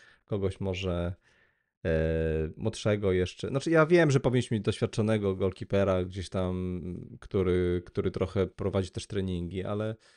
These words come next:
no, ani go, ani on mi nie imponował nigdy, ani nie zagrał jakichś, jakichś dobrych spotkań, ani nie, nie musimy korzystać z jego usług. Nie jest nam potrzebny taki trzydziestosiedmiolatek w szatni, tak mi się wydaje.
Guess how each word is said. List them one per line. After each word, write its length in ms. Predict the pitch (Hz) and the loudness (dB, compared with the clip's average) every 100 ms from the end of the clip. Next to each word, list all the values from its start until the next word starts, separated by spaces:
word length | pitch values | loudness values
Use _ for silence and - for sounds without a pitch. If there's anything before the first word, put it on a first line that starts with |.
| _ _ - | _ _ 0
no, 220 | 143 - | 0 2
ani 300 | - 151 156 | 0 0 0
go, 300 | 143 139 135 | 2 2 4
ani 200 | 147 151 | 4 4
on 120 | 143 | 6
mi 80 | 131 | 4
nie 140 | 127 123 | 4 4
imponował 500 | 117 110 110 107 107 | 4 4 4 4 4
nigdy, 580 | 104 98 101 101 95 95 | 4 2 2 2 2 0
ani 520 | 101 101 101 98 98 98 | -2 -2 0 0 -2 -4
nie 300 | 98 98 92 | -4 -2 0
zagrał 320 | 101 98 95 | 0 2 2
jakichś, 440 | 92 - 92 - | 2 -2 -12 -4
jakichś 280 | 98 92 98 | -2 -2 -2
dobrych 340 | 92 92 92 | -2 -2 -2
spotkań, 580 | - - 98 - 98 95 | -6 -6 -6 -6 -8 -6
ani 140 | 98 95 | -6 -4
nie, 120 | 98 | -4
nie 220 | 95 101 | -4 -2
musimy 340 | 101 - 107 | -2 -2 -4
korzystać 420 | 101 104 98 104 98 | -4 -4 -4 -2 0
z 40 | |
jego 240 | 98 90 | -2 -2
usług. 460 | 98 98 - 101 - _ _ _ | -4 -4 -6 -10 -10 _ _ _
Nie 100 | 233 | -2
jest 220 | 160 120 | 0 0
nam 80 | 95 | -2
potrzebny 440 | - - - 85 76 | -6 -8 -6 -6 -8
taki 280 | 80 - | -12 -14
trzydziestosiedmiolatek 960 | - - 85 87 85 - 82 78 - - | -20 -16 -14 -12 -10 -8 -6 -6 -8 -14
w 60 | |
szatni, 340 | - - - - | -12 -12 -12 -14
tak 220 | 131 - | -14 -12
mi 60 | 98 | -12
się 140 | - | -12
wydaje. 320 | - - - | -16 -16 -18